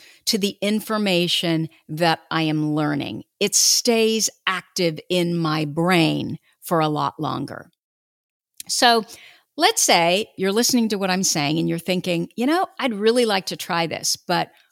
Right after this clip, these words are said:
what should I buy? Which Kindle should I buy?" Well, as far as I'm concerned, there really are two options. There is, I, I'll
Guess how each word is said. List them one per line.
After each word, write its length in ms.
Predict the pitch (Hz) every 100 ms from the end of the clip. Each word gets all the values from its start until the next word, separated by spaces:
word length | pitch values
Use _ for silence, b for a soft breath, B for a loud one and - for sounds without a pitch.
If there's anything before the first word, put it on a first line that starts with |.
| _ -
what 280 | 160 170 -
should 180 | 170
I 140 | 156 151
buy? 400 | 143 - - - -
Which 340 | 175 208 -
Kindle 300 | - 175 156
should 240 | 151 151
I 160 | 147 143
buy?" 360 | 151 - - - _ _ _ _ b b b b b b _ _
Well, 320 | 240 247 247 -
as 100 | 240
far 260 | 302 339 349
as 140 | - -
I'm 240 | 214 214 220
concerned, 460 | 190 175 170 175
there 100 | 185
really 480 | 196 220 269 269 262 -
are 360 | 180 175 175 - -
two 300 | - 220 185
options. 800 | - 131 - - - - - - _
There 460 | 170 190 190 196 196
is, 540 | 190 185 190 185 175 -
I, 100 | - -
I'll 360 | 226 226 180